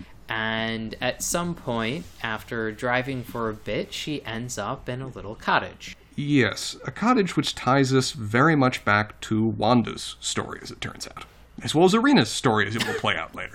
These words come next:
Speaker 2: This cottage is very important. <laughs> Again, mirrored
Speaker 1: The house
Speaker 2: plot
Speaker 1: on
Speaker 2: lines.
Speaker 1: Haunted Hill.
Speaker 2: But, guys, we are over our hour, and I think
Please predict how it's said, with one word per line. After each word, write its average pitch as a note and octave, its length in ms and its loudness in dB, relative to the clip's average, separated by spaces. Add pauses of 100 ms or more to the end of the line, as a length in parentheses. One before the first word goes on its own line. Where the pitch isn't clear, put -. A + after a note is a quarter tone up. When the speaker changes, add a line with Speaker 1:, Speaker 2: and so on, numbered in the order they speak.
Speaker 2:
This G#3+ 140 4
cottage B3+ 360 4
is E3+ 100 4
very D#3 240 10
important. B2+ 540 4
<laughs> - 580 -16
Again, E3+ 480 8
mirrored D3+ 380 10
Speaker 1:
The - 40 -2
house C3+ 280 4
Speaker 2:
plot - 40 -4
Speaker 1:
on D#3+ 80 -4
Speaker 2:
lines. E2+ 120 -4 (160)
Speaker 1:
Haunted A#2 140 -8
Hill. - 140 -18 (420)
Speaker 2:
But, G#2 200 0
guys, C3 220 6
we D#3+ 220 4
are C#3+ 380 4
over E3+ 420 4
our B2+ 260 2
hour, G#2 440 -4
and B2 80 0
I A2+ 80 2
think G3 220 -2